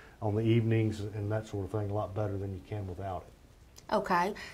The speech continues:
Speaker 2: So as far as, I think the general public thinks that you have to have standing water in your yard. Uh, those would be the people who would need mosquito control or mosquito service.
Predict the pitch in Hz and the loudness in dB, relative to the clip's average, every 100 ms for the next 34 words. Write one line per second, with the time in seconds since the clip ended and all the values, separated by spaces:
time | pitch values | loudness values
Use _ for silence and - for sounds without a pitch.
0 | - 285 277 254 254 - 330 330 269 240 | 2 8 8 8 6 12 12 12 10 8
1 | 226 220 208 - 247 254 254 226 202 185 | 8 6 6 6 6 6 4 4 2 4
2 | 220 208 190 202 214 190 - - 190 185 | 6 6 6 6 4 6 2 4 4 4
3 | - 180 185 190 190 185 175 175 - 196 | 4 2 6 6 6 4 4 4 4 6
4 | 185 180 170 170 165 170 156 147 - 160 | 6 6 6 8 10 10 8 2 2 2
5 | 156 156 151 147 147 147 - - - - | 4 2 4 6 6 4 -2 -8 -14 -16
6 | - - - - 180 175 165 151 175 208 | -20 -20 -20 2 6 8 6 6 8 10
7 | 214 202 196 170 175 165 160 180 170 165 | 10 8 6 6 4 4 2 2 2 4
8 | 165 175 165 165 165 165 160 156 - 170 | 4 4 4 4 4 4 0 -4 0 2
9 | 160 147 156 143 156 147 139 139 160 160 | 2 2 -2 0 2 4 4 4 2 2
10 | - 180 156 - 160 151 135 139 - | 0 0 0 2 2 4 2 -2 -4